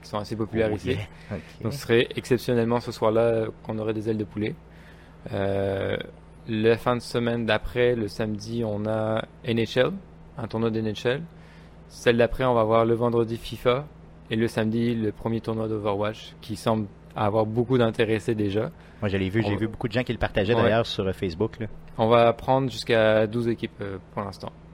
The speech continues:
Speaker 2: Ok, donc dépêchez-vous.
Speaker 1: Douze équipes de six quand même, donc, euh, ça devrait faire un bon prize pool aussi.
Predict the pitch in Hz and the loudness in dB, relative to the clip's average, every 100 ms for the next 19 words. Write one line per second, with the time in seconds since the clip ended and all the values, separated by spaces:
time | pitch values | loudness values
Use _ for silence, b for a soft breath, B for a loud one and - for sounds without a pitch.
0 | - - 87 98 85 87 98 95 - 90 | -20 -12 -4 -2 -2 0 2 2 2 0
1 | 123 - - 113 123 127 113 135 113 110 | -4 -8 -12 -4 0 0 0 -2 0 -2
2 | - 123 - 107 120 156 131 107 104 - | -2 -6 -4 -2 -2 -6 -10 -10 -8 -6
3 | 110 107 113 107 117 123 113 123 113 113 | -6 -4 -4 -4 0 0 2 0 0 -4
4 | - 123 113 107 - 131 | -4 -6 -4 -6 -8 -8